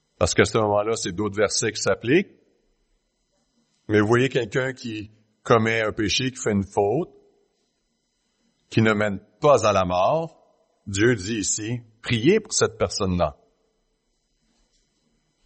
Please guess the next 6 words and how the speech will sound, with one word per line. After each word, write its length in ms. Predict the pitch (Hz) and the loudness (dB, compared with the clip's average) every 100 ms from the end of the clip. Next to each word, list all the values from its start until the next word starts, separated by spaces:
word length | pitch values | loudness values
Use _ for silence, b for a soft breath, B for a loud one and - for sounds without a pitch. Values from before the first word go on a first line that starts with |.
| _ _ _ | _ _ _
Laissez-le 640 | 131 - 95 87 98 101 101 _ _ _ _ _ | 2 4 2 4 2 0 -4 _ _ _ _ _
être 360 | 85 90 92 - _ _ _ | 4 4 2 -4 _ _ _
pris 220 | _ 98 87 | _ 0 2
en 160 | 90 | 2
charge 500 | - 101 127 110 98 | 2 2 2 -2 -6
par 400 | - 90 90 87 | -2 0 0 -2